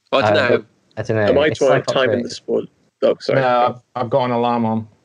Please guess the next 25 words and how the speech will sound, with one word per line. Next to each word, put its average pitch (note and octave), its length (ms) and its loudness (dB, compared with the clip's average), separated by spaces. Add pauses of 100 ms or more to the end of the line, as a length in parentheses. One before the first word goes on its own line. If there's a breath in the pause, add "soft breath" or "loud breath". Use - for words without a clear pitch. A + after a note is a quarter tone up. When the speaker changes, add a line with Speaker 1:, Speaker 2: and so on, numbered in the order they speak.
(320)
Speaker 3:
Yeah, A#2 100 -4
okay. G2+ 460 0 (1160)
Speaker 2:
Um, G2 280 0 (680)
Speaker 1:
There's A#2+ 180 -2
a A#2 60 -6
scene, A2+ 300 -2
and, G#2+ 140 -4
and G2+ 180 -6
that G#2 220 0
is G#2+ 220 -6
epic, G#2+ 520 -4
and A2 120 -2
I A2 60 0
don't A#2 140 0
know A2+ 100 -2
if A2 80 -8
it's A#2+ 140 -8
the A#2 100 -4
same A#2+ 240 -2
one, A2+ 260 -2
like A2 260 -6 (340)
Speaker 2:
it C3+ 240 0
was B2 220 -2
very C3 300 0
dark. G2 680 -4